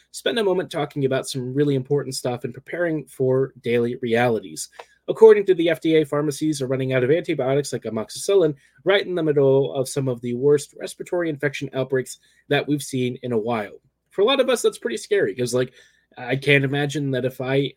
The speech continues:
had a family member or my own personal self not being able to get a really important antibiotic for some of this stuff, you know, it, it not only,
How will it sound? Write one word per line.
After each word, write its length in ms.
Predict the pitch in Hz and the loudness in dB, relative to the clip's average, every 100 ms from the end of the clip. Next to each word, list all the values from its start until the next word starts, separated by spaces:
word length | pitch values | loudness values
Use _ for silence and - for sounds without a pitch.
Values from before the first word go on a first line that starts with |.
| - | -8
had 180 | - 135 | -2 -2
a 60 | |
family 300 | 135 156 160 | 0 -2 0
member 340 | 156 160 165 156 | -2 -2 -2 0
or 360 | 135 127 123 _ _ - | 0 0 -2 _ _ -4
my 140 | 127 | -2
own 140 | 131 123 | -2 -2
personal 400 | 170 156 160 143 | -6 -6 -6 -4
self 320 | 160 151 143 | -2 -2 -2
not 220 | 143 139 | -6 -2
being 180 | 147 139 | -2 0
able 200 | 139 127 | 0 -2
to 80 | 123 | -2
get 240 | 131 127 _ _ - | -2 -2 _ _ -6
a 100 | 127 | -2
really 260 | 143 147 135 | 0 2 0
important 360 | 135 147 131 | 0 -4 -2
antibiotic 600 | 127 123 123 123 127 131 | -4 -2 -2 -2 -2 -4
for 80 | 139 | -6
some 180 | 135 131 | -6 -4
of 60 | |
this 120 | 139 139 | -4 -2
stuff, 220 | 135 - _ _ _ 151 | -4 -6 _ _ _ 0
you 100 | 156 | 2
know, 160 | 151 | 2
it, 80 | 160 | 0
it 240 | - 143 - | -2 -4 -2
not 240 | 151 170 | -4 -2
only, 400 | 170 160 151 135 | 0 0 0 -2